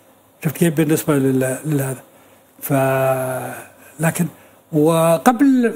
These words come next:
آه، في أثناء الأزمة هذا كل وحدة،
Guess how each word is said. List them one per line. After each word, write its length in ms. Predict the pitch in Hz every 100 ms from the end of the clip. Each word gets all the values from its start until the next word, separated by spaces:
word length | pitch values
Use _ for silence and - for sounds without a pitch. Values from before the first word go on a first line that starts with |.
| -
آه، 600 | 175 165 160 135 147 143
في 240 | 139 170
أثناء 320 | 170 226 262
الأزمة 640 | 220 185 202 208 185 160 160
هذا 120 | 160
كل 200 | 160 165
وحدة، 320 | 226 196 196